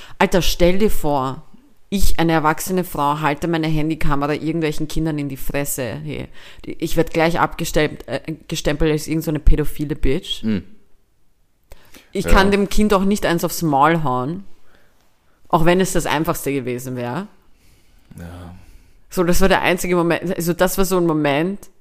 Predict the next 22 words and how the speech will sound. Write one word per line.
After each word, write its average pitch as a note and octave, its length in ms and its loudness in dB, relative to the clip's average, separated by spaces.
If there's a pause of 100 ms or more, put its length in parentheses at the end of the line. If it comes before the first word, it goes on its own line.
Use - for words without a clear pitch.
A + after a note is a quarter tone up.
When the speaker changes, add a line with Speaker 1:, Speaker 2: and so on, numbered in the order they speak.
(580)
Speaker 1:
in, E3+ 180 2
in C#3+ 280 -4
Belgrad C3+ 420 0
hätten C#3 240 -6
die C3 80 -8
fix - 360 -10
eins B2 220 -6
aufs B2+ 140 -8
Maul B2+ 240 -6
bekommen B2+ 340 -4
von C3 140 2
den B2 100 -4
Erwachsenen. B2 640 -8 (160)
Das E3 240 -8
kann F#3 180 0
ich E3+ 80 -4
dir, C3+ 200 -2
kann D#3+ 160 -4
ich D3 80 -6
dir C#3 100 -2
jetzt B2+ 200 -4
schon B2+ 260 -10